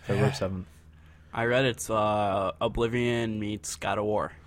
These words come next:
Speaker 2: So, Will, you can buy it for me for my birthday. That's perfect.
Speaker 3: Sure.
Speaker 1: Hearing
Speaker 3: Buy
Speaker 1: about
Speaker 3: two
Speaker 1: it,
Speaker 3: copies.
Speaker 1: it sounds a lot like Fable, but much better.
Speaker 3: Oh, yeah. That's a
Speaker 1: Because
Speaker 3: good
Speaker 1: of the,
Speaker 3: point.
Speaker 1: the different combat styles, the magic,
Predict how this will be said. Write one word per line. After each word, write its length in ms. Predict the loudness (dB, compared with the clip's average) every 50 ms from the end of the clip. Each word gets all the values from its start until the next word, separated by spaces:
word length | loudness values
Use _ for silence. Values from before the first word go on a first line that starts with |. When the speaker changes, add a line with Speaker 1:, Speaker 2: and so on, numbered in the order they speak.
| -20 -20 -20 -18 0
Speaker 2:
So, 160 | 4 6 6
Will, 180 | 8 8 6
you 140 | 6 4 2
can 140 | 2 2 6
buy 220 | 10 10 10 10
it 80 | 10 6
for 160 | 4 2 2
me 120 | 2 0 -2
for 100 | -4 -4
my 80 | -2 0
birthday. 340 | 0 -2 -2 -4 -6 -6
That's 140 | -6 -8 -8
perfect. 180 | -4 0 4 6
Speaker 3:
Sure. 380 | 6 8 8 8 6 6 4 2 -4 -8
Speaker 1:
Hearing 280 | -2 2 4 6 6 8
Speaker 3:
Buy 80 | 8
Speaker 1:
about 200 | 10 12 12 12
Speaker 3:
two 60 | 12 8
Speaker 1:
it, 20 |
Speaker 3:
copies. 260 | 6 2 0 -2 -2 -2
Speaker 1:
it 60 | 0
sounds 280 | 2 4 4 4 4
a 60 | 2 4
lot 260 | 6 8 8 8 6
like 160 | 4 2 -2
Fable, 500 | 0 0 2 4 4 6 6 6 6 4 2 -6 -20 -20 -20 -20 -20 -20 -20 -20 -20 -20 -20 -20 -20 -2 2
but 120 | 2 2 4
much 220 | 2 0 0 2
better. 300 | 4 4 6 6 6 6
Speaker 3:
Oh, 160 | 4 2 0
yeah. 400 | 0 0 2 2 2 2 0 -2 -4 -8
That's 160 | -10 -6 -2
a 20 | 0
Speaker 1:
Because 200 | 4 6 6 6
Speaker 3:
good 60 | 6
Speaker 1:
of 40 | 8
the, 140 | 6 6 6
Speaker 3:
point. 220 | 4 2 -4 0
Speaker 1:
the 140 | 2 2 4
different 340 | 4 2 0 0 -2 -6 -4
combat 480 | -2 -2 0 0 2 0 0 0 -2 -6
styles, 440 | -4 -2 -2 0 0 0 -2 -2
the 160 | -2 -4 -2 -2
magic, 520 | -2 -2 -2 -4 -4 -4 -4 -4 -4 -6